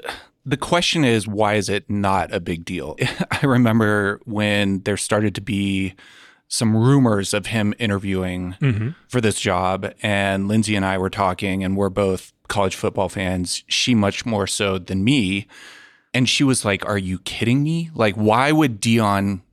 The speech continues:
Speaker 1: come to C U? He's a Florida guy. He's coached and lived in Texas, played for the Dallas Cowboys."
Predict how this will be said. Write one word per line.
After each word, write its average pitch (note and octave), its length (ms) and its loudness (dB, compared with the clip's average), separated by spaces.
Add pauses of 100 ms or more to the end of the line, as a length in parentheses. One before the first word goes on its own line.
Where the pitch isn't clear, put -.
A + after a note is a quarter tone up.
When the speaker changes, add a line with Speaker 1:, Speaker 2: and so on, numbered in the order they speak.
(120)
Speaker 1:
come A2 200 0
to F#2+ 80 0
C - 180 -4
U? F2+ 340 -6 (180)
He's G2 240 -6
a F#2+ 220 0 (180)
Florida B2+ 260 4
guy. G#2 540 0
He's G2 600 -6 (180)
coached - 640 -2
and G2+ 200 -2
lived G2 200 -2
in F2+ 120 -2
Texas, C#3 640 -2 (520)
played C3 220 0
for A#2+ 100 0
the G#2+ 100 0
Dallas G2+ 320 0
Cowboys." D#3 680 2